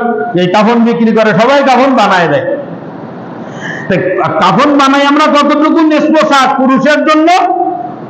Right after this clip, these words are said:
হাঁটু এবং টাকলু এর মাঝামাঝি থাকে লম্বা, জামাটা থাকে লম্বা ওই পরি-, ওই, ওই পর্যন্ত কাফনের যে জামা, আর মহিলাদের থাকে পায়ের পাতা পর্যন্ত।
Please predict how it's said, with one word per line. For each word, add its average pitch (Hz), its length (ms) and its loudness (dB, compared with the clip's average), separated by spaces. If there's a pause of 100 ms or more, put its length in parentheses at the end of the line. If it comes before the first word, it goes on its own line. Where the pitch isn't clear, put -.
(160)
হাঁটু 208 300 0
এবং 330 440 2
টাকলু 285 320 2
এর 302 180 4
মাঝামাঝি 285 680 2
থাকে 240 320 2
লম্বা, 202 720 2
জামাটা 202 380 2
থাকে 233 260 0
লম্বা 208 340 2
ওই 196 240 2
পরি-, 185 240 2
ওই, 196 240 2
ওই 208 160 0
পর্যন্ত 175 460 0 (380)
কাফনের 233 500 2
যে 233 100 2
জামা, 180 280 0 (580)
আর 185 200 2
মহিলাদের 294 540 2
থাকে 269 340 2
পায়ের 226 260 2
পাতা 202 220 2
পর্যন্ত। 165 480 0